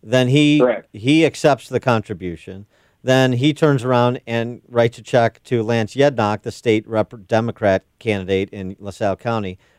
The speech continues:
Speaker 1: for fifty-five four. So, um, uh, there,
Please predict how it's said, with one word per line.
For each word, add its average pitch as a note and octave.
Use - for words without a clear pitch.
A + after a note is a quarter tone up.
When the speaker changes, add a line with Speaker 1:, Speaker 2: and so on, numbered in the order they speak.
Speaker 1:
for C#3+
fifty-five A2+
four. F#2
So, C3+
um, A#2+
uh, A#2+
there, A#2